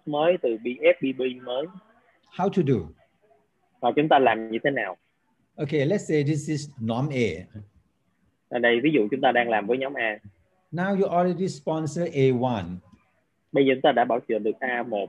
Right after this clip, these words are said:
Speaker 1: rồi.
Speaker 2: Who, who is the best of your cousin?
Speaker 1: Là cái người mà anh em họ tốt nhất của chúng ta.
Speaker 2: So you sponsor A one.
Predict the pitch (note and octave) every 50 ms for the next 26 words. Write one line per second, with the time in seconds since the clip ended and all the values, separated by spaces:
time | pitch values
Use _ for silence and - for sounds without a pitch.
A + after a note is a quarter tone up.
0 | - - - G2+ G2 - - - - _ D3+ F3 F#3 - - - _ - A3 B3+
1 | A#3 F#3+ C#3 C#3 B2+ A2 G2+ G2+ C3+ C3+ C#3 C#3 C#3+ C#3+ C3 A#2 A#2 A#2 G#2+ G#2+
2 | - C3+ B2 A#2 A2+ G#2+ - A#2 F#2 E2+ E2 - - _ _ _ _ _ _ _
3 | _ _ _ _ _ _ - C3 B2+ - G3+ G#3+ G3+ E3 C#3 B2 A#2 A2+ A2+ A2+
4 | A2 G#2+ A#2 C3 C#3 C#3+ C#3 C#3 C#3+ C3+ - G#2+ F#2+ G2 G#2 G#2 - E3+ F3 -
5 | - F#3+ F#3+ - - C3 C3+ D3 C#3+ C#3+ C3 A#2 A2+ - _ _ _ _ _ _
6 | _ _ _ - - G3 G3 G#3 F#3 C#3+ - - F#3 F#3 F3+ - G3 D3+ C3 B2+
7 | A#2 A#2 A2+ G2+